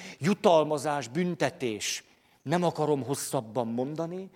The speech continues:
de érdemes látnunk, hogy az emberiség történetében a jutalmazás, büntetés, majd pedig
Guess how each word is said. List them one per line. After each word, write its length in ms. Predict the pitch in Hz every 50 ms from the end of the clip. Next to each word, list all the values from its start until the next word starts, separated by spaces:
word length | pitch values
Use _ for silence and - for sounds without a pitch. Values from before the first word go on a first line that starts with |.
| _ _ _ _ _ _
de 220 | - 113 143 139 131
érdemes 560 | - 170 185 190 175 156 165 139 135 127 - -
látnunk, 600 | 135 139 147 151 - - - 180 185 180 175 -
hogy 160 | 151 135 135
az 80 | 120
emberiség 580 | 151 170 160 151 151 147 139 - - 127 117 -
történetében 800 | - 165 170 156 - - 156 143 147 143 - 156 143 139 143 131
a 60 | 127
jutalmazás, 680 | 110 139 165 - - 160 147 147 151 143 123 123 110
büntetés, 560 | 98 101 147 156 156 - 156 147 - 147 - - _ _
majd 360 | - 117 120 131 143 147 143 -
pedig 360 | - 170 165 147 190 175